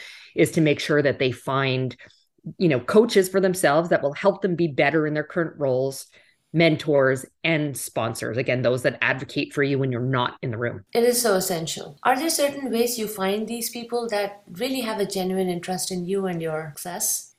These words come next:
Speaker 1: I use the word intention a lot. And so I think the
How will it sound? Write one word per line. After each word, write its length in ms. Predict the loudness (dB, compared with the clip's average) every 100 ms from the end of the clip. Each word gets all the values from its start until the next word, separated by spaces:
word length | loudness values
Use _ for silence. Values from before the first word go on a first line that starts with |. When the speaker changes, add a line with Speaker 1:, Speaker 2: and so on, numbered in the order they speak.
| 2
Speaker 1:
I 60 |
use 240 | 4 4 4
the 80 | 4
word 120 | 6
intention 580 | 4 2 0 -2 -4 -2
a 80 | 2
lot. 320 | 4 2 0 -12 -4
And 180 | -2 4
so 140 | 6
I 80 | 6
think 420 | 4 0 0 -6 -14 _
the 400 | 4 6 8